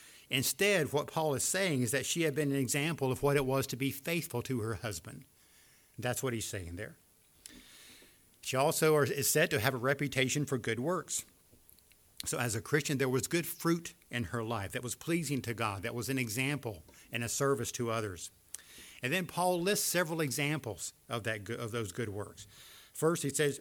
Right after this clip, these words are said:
she may have had the opportunity to raise children, either her own or, or, or orphans. Raising children is a good work. It's a hard work, but it's also a work that brings God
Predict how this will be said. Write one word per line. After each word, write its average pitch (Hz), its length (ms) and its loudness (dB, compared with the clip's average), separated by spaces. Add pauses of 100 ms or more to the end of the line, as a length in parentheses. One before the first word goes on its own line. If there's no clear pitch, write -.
she 160 180 0
may 160 140 0
have 147 100 0
had 143 140 4
the 139 80 2
opportunity 135 420 0
to 135 80 2
raise 147 220 4
children, 180 480 -2
either 123 240 0
her 131 180 4
own 143 260 0
or, 110 140 0
or, 113 180 -6
or 117 280 -4
orphans. 143 580 -4 (720)
Raising 143 380 2
children 180 500 0 (280)
is 123 160 2
a 135 80 4
good 131 240 4
work. 135 440 -2 (440)
It's 120 140 -2
a 135 60 2
hard 175 340 0
work, 117 360 -2 (400)
but 120 140 -2
it's 110 120 -4
also 165 400 2
a 160 60 4
work 151 380 2
that 131 120 -2
brings 135 260 0
God 113 360 0